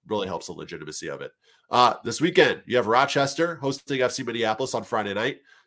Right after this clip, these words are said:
Then on the weekend, you have Ebusua hosting Brooklyn Knights, looking to kinda get off the schneid in the basement there.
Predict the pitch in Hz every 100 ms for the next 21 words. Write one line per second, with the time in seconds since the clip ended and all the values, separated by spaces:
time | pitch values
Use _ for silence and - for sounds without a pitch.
0 | _ 120 131 120 107 120 147 143 131 113
1 | 98 123 117 - 135 131 117 113 127 110
2 | 98 117 117 107 113 143 - - 127 120
3 | 101 110 107 101 117 104 107 - 107 -
4 | 113 113 98 95 113 117 117 107 120 120